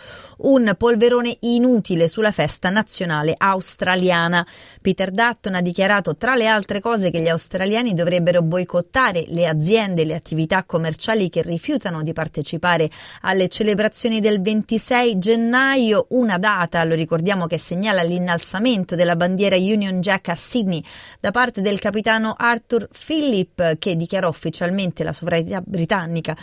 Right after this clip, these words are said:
sull'Australia, una data che invece per le prime nazioni australiane rappresenta dolore e lutto per i massacri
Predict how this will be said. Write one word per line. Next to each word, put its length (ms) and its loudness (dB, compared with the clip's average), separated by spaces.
sull'Australia, 1300 2
una 380 2
data 400 0
che 240 0
invece 340 -2
per 160 0
le 120 4
prime 260 2
nazioni 420 0
australiane 720 0
rappresenta 580 0
dolore 720 2
e 200 2
lutto 680 0
per 160 4
i 120 2
massacri 600 -2